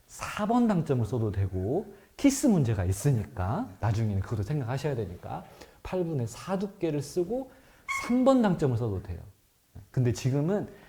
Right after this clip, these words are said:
사 번 당점 쓰면서 팔 분의 삼 두께를 한번 쳐보세요. 당점 내리고 힘 다 빼고 브릿지에도 힘 빼시고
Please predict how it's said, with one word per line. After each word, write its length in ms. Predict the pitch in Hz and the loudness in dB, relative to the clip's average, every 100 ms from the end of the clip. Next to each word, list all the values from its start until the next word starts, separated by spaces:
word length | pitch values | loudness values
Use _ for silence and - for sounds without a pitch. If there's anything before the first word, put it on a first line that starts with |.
| - - - _ | -20 -20 -20 _
사 280 | - - 208 | -12 -2 2
번 200 | 214 208 | 4 4
당점 320 | 185 151 135 | 2 0 -2
쓰면서 500 | 117 160 151 147 160 | 0 -2 -2 -4 -8
팔 220 | 160 196 180 | -8 -10 -8
분의 160 | 151 | -8
삼 240 | - 233 233 | -4 -2 -2
두께를 340 | 247 190 143 | -2 -2 -2
한번 200 | 135 113 | -2 -2
쳐보세요. 420 | - 117 110 85 87 - _ _ _ _ - - | -4 -8 -10 -14 -18 -20 _ _ _ _ -20 -14
당점 320 | - 101 110 | -6 -2 0
내리고 320 | 98 107 95 95 - - | 2 2 0 -4 -10 -8
힘 180 | - 190 | -2 -2
다 320 | - - 135 | -2 -4 2
빼고 720 | 175 139 107 104 147 240 - _ _ _ _ _ _ _ _ _ _ _ _ _ _ - _ _ _ _ - 90 - | 4 4 4 0 0 -4 -12 _ _ _ _ _ _ _ _ _ _ _ _ _ _ -20 _ _ _ _ -14 -14 -2
브릿지에도 520 | 127 143 139 135 113 | 2 4 4 4 4
힘 180 | 139 135 | 0 0
빼시고 680 | 156 - 120 87 87 135 | -2 -2 -4 -6 -8 -10